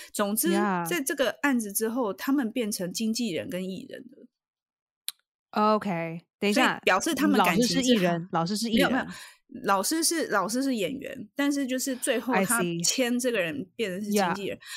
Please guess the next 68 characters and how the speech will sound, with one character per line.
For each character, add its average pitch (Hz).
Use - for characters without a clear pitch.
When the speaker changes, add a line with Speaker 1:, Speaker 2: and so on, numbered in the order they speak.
Speaker 1:
但 349
是 339
我 233
要 254
讲， 226
他 262
打 180
电 220
话 220
跟 208
我 196
讲 156
一 151
句， 175
一 175
件 185
事 185
情， 190
他 226
说， 285
他 294
说 339
：“你 214
不 185
要 226
这 233
样 180
子， -
那 220
老-， 175
算 330
老 160
师 233
求 180
你 220
了 135
哈， 185
你 175
就 214
把 170
钱 175
退 220
给 -
人 -
家， 180
不 311
然 285
你 196
这 254
样 226
把，” 196
我 202
就 302
说 302
：“不 302
合 185
理 175
嘛。” -
他 240
说 254
：“那 320
你 190
可-， -
Speaker 2:
嗯。 196
Speaker 1:
你 190
就 262
算 269
嘛， 185